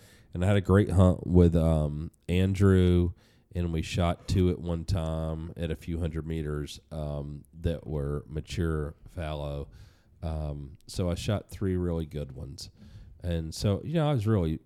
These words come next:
fucking blessed with that. And then, you know, the, I think the coolest thing that happened, it's always with hunting, it's, like, the exciting shit. You don't ever know what's gonna happen.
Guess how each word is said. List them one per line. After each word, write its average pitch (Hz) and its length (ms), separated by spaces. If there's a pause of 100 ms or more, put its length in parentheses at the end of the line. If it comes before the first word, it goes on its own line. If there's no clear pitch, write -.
(120)
fucking 85 460
blessed 69 400
with 69 140
that. 71 380
And 90 200
then, 87 140 (360)
you 180 60
know, 190 140
the, 123 180 (240)
I 107 140
think 170 260
the 110 80
coolest 110 320
thing 101 160
that - 120
happened, 90 360
it's - 160 (100)
always 92 800
with 82 140
hunting, 80 440
it's, 76 200
like, 76 260
the 80 80
exciting 78 520
shit. - 320
You 90 140
don't 90 200
ever 90 160
know 87 140
what's 78 180
gonna 71 180
happen. - 280